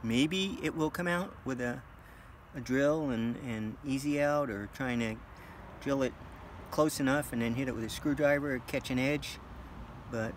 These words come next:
uh, I don't feel too good about that one. The others, these studs were gonna have to come out anyway because, um,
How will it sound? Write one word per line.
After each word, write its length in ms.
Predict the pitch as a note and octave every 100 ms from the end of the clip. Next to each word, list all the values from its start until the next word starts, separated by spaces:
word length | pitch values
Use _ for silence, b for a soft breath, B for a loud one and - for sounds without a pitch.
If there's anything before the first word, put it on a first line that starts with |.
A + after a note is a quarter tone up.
| -
uh, 240 | G#2+ G#2 A2+ A2 - C3
I 40 |
don't 180 | A#2 -
feel 140 | C#3
too 140 | B2 C3
good 140 | C3+
about 280 | B2 A#2 A2
that 220 | A#2 A2+
one. 260 | A#2 G#2 A2 - - B B B B B -
The 200 | B2+ D3
others, 500 | F#3 E3 C#3+ C#3+ - -
these 120 | C3+
studs 300 | - A3 F3+
were 80 | D3+
gonna 200 | D#3+ C#3+
have 180 | E3 -
to 60 |
come 160 | - D#3
out 160 | D3
anyway 400 | D#3+ F3+ C#3 F#2
because, 580 | G#2+ B2 C#3+ C3 - - - - - - - - - - - - - - -
um, 420 | A2+ A2 A2